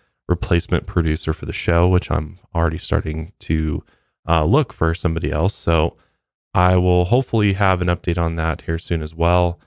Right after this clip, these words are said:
That is where things are, and I'm just gonna leave it at that. But with that being said, lots of exciting things happening here at Lights Out. For one,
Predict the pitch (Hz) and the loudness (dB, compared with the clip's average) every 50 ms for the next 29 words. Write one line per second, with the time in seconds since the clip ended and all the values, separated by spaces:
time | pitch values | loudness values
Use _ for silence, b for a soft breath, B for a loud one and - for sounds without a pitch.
0 | b - 95 92 95 95 95 92 92 92 90 92 - - - 95 92 92 90 - | b -2 0 0 2 2 2 2 2 0 -2 -4 -10 -8 -2 0 0 0 0 -2
1 | 92 87 87 90 92 92 107 120 123 104 90 90 92 87 - - 98 92 87 87 | -2 -2 0 2 2 2 2 2 2 0 0 0 -2 -4 -2 0 2 2 2 0
2 | 85 85 85 82 85 82 82 82 - _ _ _ - - 82 - _ - 92 95 | 0 -2 -2 0 0 -2 -2 -4 -8 _ _ _ -14 -14 -14 -10 _ -4 -2 -2
3 | 104 113 - - _ _ _ _ _ _ - - 117 139 143 143 131 127 123 117 | -2 -2 -4 -10 _ _ _ _ _ _ -4 -2 0 2 2 2 2 2 2 0
4 | 104 - - 113 107 101 98 98 - _ _ _ - 107 104 107 - - 95 98 | 0 2 2 2 2 2 0 -2 -8 _ _ _ -2 0 0 0 0 0 -2 -2
5 | 92 - - 98 92 92 90 90 92 87 87 87 - 90 85 82 - 82 85 90 | -2 0 0 0 2 0 0 -2 -2 -4 -4 -2 -2 -2 -2 -2 -2 -4 -4 -2
6 | 92 90 87 85 85 90 87 87 87 - - 85 85 85 82 - - - 90 90 | -2 0 0 0 0 -2 -2 -4 -2 -2 0 0 0 0 -4 -6 -4 -2 -2 0
7 | 95 110 113 110 107 104 101 98 | 2 2 2 2 2 2 0 -2